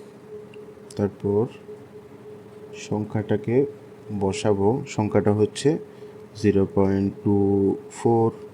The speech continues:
থ্রি গুণ দিব সিক্সটিন, because আমরা হেক্সাডেসিমাল বেজে যাব, অর্থাৎ সিক্সটিন বেজে যাব। ওজন্য এখানে যদি আমরা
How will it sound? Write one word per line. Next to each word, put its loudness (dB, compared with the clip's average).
থ্রি 4
গুণ 6
দিব 6
সিক্সটিন, 2
because 6
আমরা 4
হেক্সাডেসিমাল 4
বেজে 6
যাব, 4
অর্থাৎ 0
সিক্সটিন -2
বেজে 4
যাব। 4
ওজন্য 6
এখানে 2
যদি 2
আমরা 4